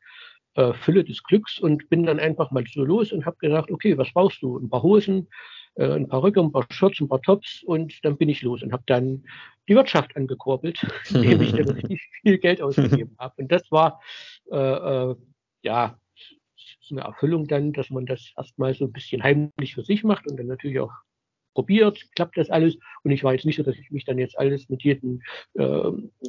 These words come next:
Speaker 1: Kleidungsstück in die Umkleidekabine, sondern erstmal so geguckt habe, welche Größe könnte mir passen und dann guckt man mal, was gefällt einem und dann nimmt man das mit und dann hat man zwei proppenvolle Taschen, kommt nach Hause und dann probiert man mal durch, ob man wirklich, äh, gut eingekauft hat. Und das war dann halt so. Also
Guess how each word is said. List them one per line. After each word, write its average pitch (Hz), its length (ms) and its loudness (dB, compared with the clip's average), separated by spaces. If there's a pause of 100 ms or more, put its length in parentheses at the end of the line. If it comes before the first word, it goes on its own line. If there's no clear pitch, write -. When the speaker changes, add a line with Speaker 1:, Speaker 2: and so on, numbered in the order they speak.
Speaker 1:
Kleidungsstück 139 500 0
in 127 60 -6
die 123 100 -6
Umkleidekabine, 175 680 -2
sondern 135 200 -2
erstmal 143 340 -2
so 147 160 0
geguckt 139 280 0
habe, 139 120 0
welche 127 180 2
Größe 147 260 -2
könnte 131 260 -4
mir 117 120 -4
passen 185 300 -2
und 151 100 -8
dann 123 100 -10
guckt 165 220 -6
man 147 140 -4
mal, 139 120 -6
was 131 160 -6
gefällt 165 320 0
einem 175 220 -8 (320)
und 143 60 -4
dann 120 100 -2
nimmt 160 140 -4
man 147 120 -2
das 117 160 -6
mit 226 140 4
und 196 80 -2
dann 139 100 -2
hat 151 120 -10
man 131 280 -2 (200)
zwei 151 300 2
proppenvolle 143 680 -6
Taschen, 208 340 -2
kommt 156 240 -6
nach 127 120 -10
Hause 175 420 -2
und 147 240 -12
dann 147 240 -8 (600)
probiert 151 300 2
man 139 100 0
mal 117 120 -8
durch, - 280 4
ob 135 100 -4
man 131 220 -6 (560)
wirklich, 151 500 0
äh, 147 180 -6
gut - 180 -12
eingekauft 127 560 -10
hat. 120 140 -10
Und 127 140 -2
das 147 140 2
war 147 140 6
dann 120 200 -4
halt 107 140 -16
so. 117 120 -12
Also 117 180 -8